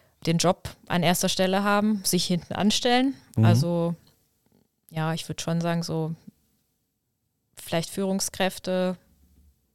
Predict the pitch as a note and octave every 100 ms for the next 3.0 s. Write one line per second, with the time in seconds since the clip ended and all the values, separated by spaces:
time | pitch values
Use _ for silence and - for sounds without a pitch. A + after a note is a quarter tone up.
0 | _ _ _ _ - D#3+ E3 E3 F#3 -
1 | F3 E3+ D#3+ - E3+ E3+ E3+ E3 - G#3
2 | F3 E3+ D#3+ - D#3+ D#3+ E3 D#3+ D#3